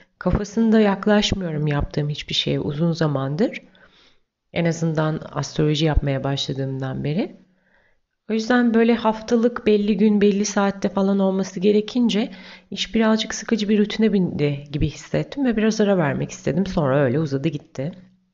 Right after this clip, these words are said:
Şimdi yine tekrardan içimden geldiğince yayınlamaya karar verdim. Madem de bu kadar, e, etkisi de varmış, dinleyeni de varmış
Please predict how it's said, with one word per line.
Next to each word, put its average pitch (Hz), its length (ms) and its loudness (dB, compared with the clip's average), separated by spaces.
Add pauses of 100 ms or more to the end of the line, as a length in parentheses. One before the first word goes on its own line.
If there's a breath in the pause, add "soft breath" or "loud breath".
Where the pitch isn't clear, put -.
(680 loud breath)
Şimdi 262 260 0
yine 269 200 4
tekrardan 214 580 2
içimden 196 440 0
geldiğince 185 680 2 (300)
yayınlamaya 147 540 -2
karar 143 340 -2
verdim. 143 460 -2 (120)
Madem 175 480 0
de 147 100 0
bu 156 100 -8
kadar, 165 400 -2 (540 loud breath)
e, 175 380 0 (100)
etkisi 180 440 -4
de 175 80 0
varmış, 170 680 0
dinleyeni 165 500 2
de 160 120 2
varmış 151 540 -2